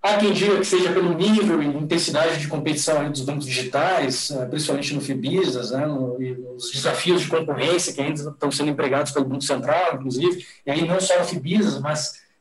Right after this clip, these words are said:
até mesmo com o Open Banking, podendo afetar até o core, né, até a parte de crédito, inclusive. Há quem diga que,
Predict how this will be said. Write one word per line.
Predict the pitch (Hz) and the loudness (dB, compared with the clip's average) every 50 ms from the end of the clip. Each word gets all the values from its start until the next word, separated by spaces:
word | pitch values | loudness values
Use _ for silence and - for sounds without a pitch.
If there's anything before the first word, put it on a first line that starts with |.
| _ _ - | _ _ -6
até | - 135 - 165 160 | -4 -2 0 2 2
mesmo | 165 175 170 - | 2 0 0 0
com | 175 | 0
o | 165 165 165 | 0 0 0
Open | 160 156 143 | 0 0 0
Banking, | 135 151 170 180 175 175 165 143 | 0 2 2 2 2 2 0 -2
podendo | - 147 143 - 156 160 160 151 151 147 | -2 -4 -4 -2 0 0 0 0 0 0
afetar | 139 - 147 135 - 151 143 | 0 0 -2 -2 0 0 2
até | - 175 180 | 4 4 2
o | 180 180 | 2 2
core, | - 160 170 175 156 127 135 | 2 2 2 4 2 2 0
né, | 160 170 | -2 -4
até | - - 151 160 | -4 -2 0 0
a | 160 - | 2 2
parte | 156 151 - - 139 | 0 0 0 -2 -6
de | 131 | -6
crédito, | 135 139 156 175 165 147 - - 131 | -2 0 2 2 2 0 -2 -6 -10
inclusive. | 131 123 - 120 135 165 175 180 - _ _ _ _ - - - - _ _ - | -10 -8 -6 -4 -4 -4 -4 -6 -10 _ _ _ _ -20 -20 -20 -20 _ _ 0
Há | 165 175 180 | 0 2 4
quem | 202 190 180 180 | 4 4 4 2
diga | - 175 190 202 196 - | 2 2 2 4 4 2
que, | - 208 196 180 165 156 143 131 131 131 131 | 4 4 4 4 4 4 2 0 0 -2 -6